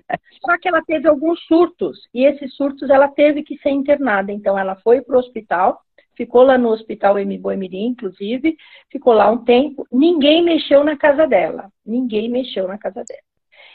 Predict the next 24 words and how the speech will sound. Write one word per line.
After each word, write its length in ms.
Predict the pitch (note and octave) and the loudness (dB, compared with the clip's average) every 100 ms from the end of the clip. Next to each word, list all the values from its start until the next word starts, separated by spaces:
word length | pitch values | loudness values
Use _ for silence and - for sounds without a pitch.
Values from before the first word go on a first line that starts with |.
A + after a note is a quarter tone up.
| - | -4
E 120 | B3 | -2
teve 280 | B3 C4+ C4+ | 4 4 4
uma 200 | C4+ C4 | 2 2
pessoa 520 | A#3+ - G#3+ A3 C4 | 0 0 0 2 2
que 120 | - | 0
ia 300 | A3 A#3+ D#4 | -2 2 4
visitar 440 | C4 B3+ A3+ A#3 G#3+ | 2 -2 -2 2 2
ela 140 | G#3 | 0
no 80 | G#3 | -6
hospital 540 | G3+ - G3 G#3 A#3 | -8 -12 -4 0 0
e 40 | A#3+ | -2
dizia, 360 | C4 A#3 E3+ | -4 -4 -6
"Sua 180 | - - | -6 -10
casa 380 | - G3 G3 G#3 | -6 -2 0 -2
está 220 | A#3+ C#4+ | -2 0
lá", 120 | A3 | 0
porque 220 | - - G3 | -2 -6 -6
a 40 | |
preocupação 640 | - A3 - G3 - G3+ | -4 -6 -2 -4 -4 -8
dela 340 | F3 F#3 A#3 G#3+ | 2 4 6 2
é 60 | |
que 120 | G3 G3 | 0 -2
ela 160 | G3 | -2
saísse 640 | - F3 F#3+ C4+ - F#3+ | -2 -4 -4 -6 -8 -20